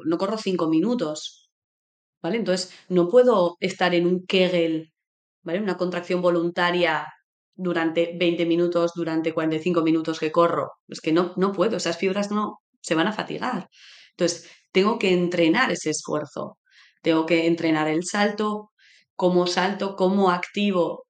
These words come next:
el abdomen, cómo responde mi suelo pélvico a eso. Si lo puedo hacer, si no, y tengo que ir entrenando cuántas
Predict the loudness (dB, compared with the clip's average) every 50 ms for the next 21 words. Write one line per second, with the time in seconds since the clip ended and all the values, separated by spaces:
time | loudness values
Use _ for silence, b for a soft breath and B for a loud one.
0 | _ -4 -2 -2 -2 -4 -4 -2 0 0 2 2 2 0 -2 -4 0 2 4 4
1 | 4 4 2 0 0 0 0 0 2 2 4 4 4 2 2 2 0 0 2 2
2 | 2 2 2 2 0 0 0 0 0 2 0 0 0 -2 -4 -4 -8 _ _ _
3 | _ _ _ _ _ -2 0 2 2 2 2 2 2 2 2 0 0 2 2 2
4 | 2 2 4 4 4 6 6 6 4 4 2 -2 -6 -10 -2 2 4 4 4 4
5 | 4 4 4 4 2 0 -4 -4 -2 -2 0 0 0 -2 -2 0 0 2 0 0
6 | -2 -2 0 0 2 2 2 0 -2 -2 -4 B